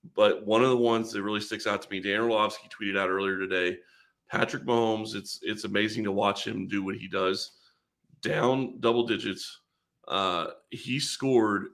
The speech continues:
he only had the ball twenty-four minutes in this game, scored thirty-one points in twenty-four minutes against the number one defense in the N F L.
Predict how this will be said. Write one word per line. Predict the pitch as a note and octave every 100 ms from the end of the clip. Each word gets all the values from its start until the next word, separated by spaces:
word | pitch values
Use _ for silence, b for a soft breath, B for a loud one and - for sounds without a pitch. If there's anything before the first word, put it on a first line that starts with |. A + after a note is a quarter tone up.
| _
he | - A2+
only | D3 D3+
had | C3+
the | B2
ball | A2+ A2
twenty-four | - A#2+ A#2+ A#2+ A2+
minutes | G#2+ G2+
in | G2
this | F#2+
game, | - F#2 D#2+ - _ _
scored | - - A#2 G#2+ -
thirty-one | B2 B2+ C3 A#2+ A#2 A#2
points | A#2 A2 F#2+ - - - _ _ _ _ _ _ _ -
in | A2
twenty-four | - A2 A2+ A2+ A2+
minutes | A2 G2+ - - - _ _ _ _ _
against | A#2 A#2+ B2 -
the | A#2+
number | A2+ G#2+
one | A2+ A2+
defense | G#2+ A2 A2 G#2 G2+
in | G2+
the | G#2+ G#2
N | G2+
F | F#2+ G2
L. | F#2 -